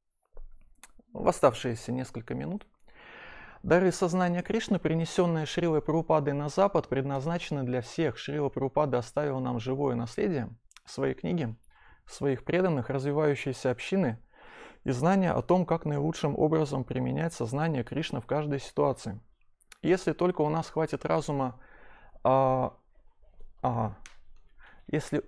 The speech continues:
если только у нас хватит разума заявить свои права на отношения со Шрилой Прабхупадой, а сделать мы это сможем, практикуя сознание Кришны в том настроении, которое он нам передал, Шрила Прабхупада, то мы установим их удивительнейшие отношения с чистым преданным Кришны. Для этого я и написал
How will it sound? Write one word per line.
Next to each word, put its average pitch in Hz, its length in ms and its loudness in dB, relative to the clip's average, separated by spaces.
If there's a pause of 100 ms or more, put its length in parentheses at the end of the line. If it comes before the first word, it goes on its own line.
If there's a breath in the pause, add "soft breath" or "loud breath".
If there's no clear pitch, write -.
если - 180 -2
только 160 200 4
у - 20 2
нас 151 180 -4
хватит - 380 -2
разума 190 440 4
заявить 139 380 0
свои 135 240 0
права 131 380 0
на 127 120 0
отношения 131 540 -6
со 127 140 -8
Шрилой 135 340 -4
Прабхупадой, 123 560 0
а 131 160 -2
сделать 139 500 -2
мы 143 140 -4
это 131 320 -4
сможем, 135 440 -4
практикуя 127 520 -4
сознание 131 500 -4
Кришны 131 360 -6
в - 80 -14
том 127 180 -4
настроении, 127 520 -4
которое 123 460 -4 (360 loud breath)
он 180 240 2
нам 151 160 -2
передал, 123 400 -2
Шрила 120 320 -6
Прабхупада, 117 460 -4
то 123 140 -6
мы 175 240 -2 (380 soft breath)
установим 139 720 0
их - 420 -4
удивительнейшие 147 880 -4
отношения 135 580 -4
с 117 40 -10
чистым - 400 -6
преданным 131 460 -4
Кришны. 127 400 -4
Для 123 200 -2
этого 175 260 0
я 139 200 0
и - 140 -6
написал 143 640 -4